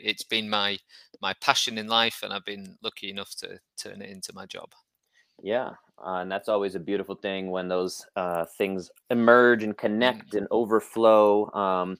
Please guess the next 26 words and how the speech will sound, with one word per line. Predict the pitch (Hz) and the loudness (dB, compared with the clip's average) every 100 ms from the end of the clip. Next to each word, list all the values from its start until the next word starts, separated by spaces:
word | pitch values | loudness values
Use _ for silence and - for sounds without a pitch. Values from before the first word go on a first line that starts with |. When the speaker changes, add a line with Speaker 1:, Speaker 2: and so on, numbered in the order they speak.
| _ _ | _ _
Speaker 2:
and, | 113 117 | -2 8
uh, | 127 117 | 10 10
so | - 143 | 8 6
one | 123 143 | 6 6
of | 165 | 6
the | |
reasons | 143 139 107 | 4 2 6
I | - | 6
got | 135 117 - | 8 6 4
very | 123 120 | 4 4
excited | 107 131 117 113 | 2 2 2 2
when | 107 | -4
I | |
saw | 101 175 185 | 0 2 4
you | 131 | 4
there | 123 110 | 4 4
and | 107 104 | 2 -2
wanted | 110 113 | -4 -4
to | 98 | -4
get | 110 107 | -6 -4
you | 107 | -6
on | |
the | 95 | -8
podcast | - 135 160 127 104 | -4 -4 0 -2 -2
here | 117 | -2
is, | 107 | -4